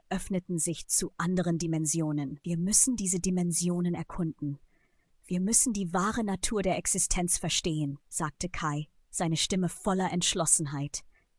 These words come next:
Aria neun Transcendent. Ja, Kai, aber wir müssen auch diese Torwege schützen. Sie sind die Schlüssel zum Universum und wir müssen sicherstellen, dass sie zum Wohle aller Bewusstseine verwendet werden. Die Rachel's Dream begann, die Dimensionen zu durchqueren.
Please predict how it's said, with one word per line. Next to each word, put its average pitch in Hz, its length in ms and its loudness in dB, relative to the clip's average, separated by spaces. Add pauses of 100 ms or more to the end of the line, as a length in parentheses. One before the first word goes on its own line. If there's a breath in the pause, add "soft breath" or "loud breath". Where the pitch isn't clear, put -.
(200)
Aria 196 400 0
neun 160 300 0
Transcendent. 143 640 -6 (360)
Ja, 156 340 -4
Kai, 147 420 -8 (200)
aber 170 220 0
wir 185 140 4
müssen 208 280 6
auch - 140 0
diese 180 260 0
Torwege 156 500 0
schützen. 143 500 0 (260)
Sie - 180 -2
sind 196 220 2
die 202 100 -2
Schlüssel 226 420 4
zum 202 220 2
Universum 175 760 2
und 180 180 -2
wir 180 80 2
müssen 185 300 4
sicherstellen, 165 680 2
dass 160 140 0
sie 185 120 -2
zum 170 300 2
Wohle 185 320 2
aller 190 180 2
Bewusstseine 175 640 2
verwendet 151 540 -2
werden. 143 380 -4 (1160)
Die 175 220 -2
Rachel's 233 580 2
Dream 190 380 0
begann, 180 400 2
die 190 120 -2
Dimensionen 180 680 2
zu 185 140 4
durchqueren. 170 720 -2